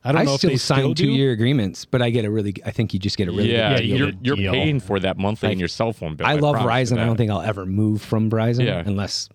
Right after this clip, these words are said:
Speaker 2: something crazy happens. But
Speaker 1: So last time I bought,
Speaker 2: <laughs>
Speaker 1: when I bought my phone, which is an eleven,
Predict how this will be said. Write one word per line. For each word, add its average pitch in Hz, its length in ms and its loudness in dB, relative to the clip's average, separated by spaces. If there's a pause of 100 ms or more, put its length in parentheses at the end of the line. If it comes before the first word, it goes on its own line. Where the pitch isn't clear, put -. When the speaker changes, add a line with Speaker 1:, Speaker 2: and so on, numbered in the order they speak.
(100)
Speaker 2:
something 87 280 -8
crazy 107 280 0
happens. 139 340 0
But 151 140 -8
Speaker 1:
So 139 160 0
last 123 260 0
time 170 160 2
I 135 120 2
bought, 120 320 0
Speaker 2:
<laughs> 139 60 -2
Speaker 1:
when 127 140 2
I 135 120 2
bought 143 200 0
my 117 220 2
phone, 110 320 0
which 110 140 -2
is 110 120 -4
an 107 60 -4
eleven, 104 520 -2